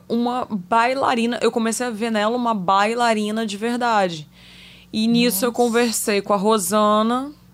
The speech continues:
Speaker 1: Falei com ela, "Olha, eu tô pensando em mudá-lo de turma pra um nível mais avançado, porque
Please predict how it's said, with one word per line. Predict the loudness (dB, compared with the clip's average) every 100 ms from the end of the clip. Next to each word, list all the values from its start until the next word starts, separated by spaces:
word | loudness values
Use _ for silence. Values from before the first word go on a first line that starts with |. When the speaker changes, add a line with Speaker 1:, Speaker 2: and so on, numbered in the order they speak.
| -20 -20 -20 -20 -20
Speaker 1:
Falei | -8 0 2 2
com | -2 0
ela, | 2 2 4
"Olha, | 2 2
eu | -2
tô | -4
pensando | -2 -4 -2 -4
em | -2
mudá-lo | 0 0 0 -2
de | -8
turma | -8 -4 -2 -2 -2 -4 -6 -6
pra | -2
um |
nível | 0 -2 -2
mais | -2 0 0
avançado, | -2 -4 -6 -2 2 2 2 -2
porque | -6 -6 -6 -6 -6 -4 -4